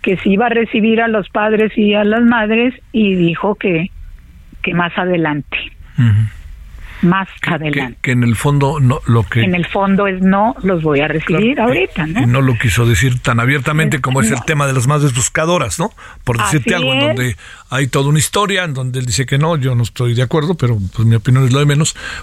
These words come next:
Speaker 2: Pero con este siempre ha habido una relación cercana,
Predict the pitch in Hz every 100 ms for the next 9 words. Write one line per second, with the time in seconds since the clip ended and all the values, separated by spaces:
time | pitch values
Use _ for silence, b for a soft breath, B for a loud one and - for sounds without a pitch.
0 | - 123 113 135 139 - 175 - 143 131
1 | 139 139 139 143 143 147 135 120 113 127
2 | 127 139 B B B - - 127 - 143
3 | 143 160